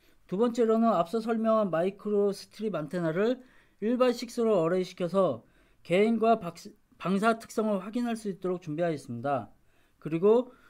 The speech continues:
두 개의 예제에 대하여 윈프롭을 이용하여 네트워크 커버리지 설정 및 결과를 확인하겠습니다. 첫 번째,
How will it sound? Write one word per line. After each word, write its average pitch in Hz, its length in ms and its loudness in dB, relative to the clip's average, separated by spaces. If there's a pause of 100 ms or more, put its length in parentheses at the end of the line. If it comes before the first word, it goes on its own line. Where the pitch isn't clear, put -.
(200)
두 190 200 -4
개의 233 300 2
예제에 196 420 2
대하여 160 520 2
윈프롭을 180 720 -2
이용하여 151 460 0
네트워크 165 480 -6
커버리지 202 560 -2
설정 175 360 -6
및 220 260 -4 (300)
결과를 165 580 -2
확인하겠습니다. 190 720 -10 (3250)
첫 254 160 -8
번째, 220 520 2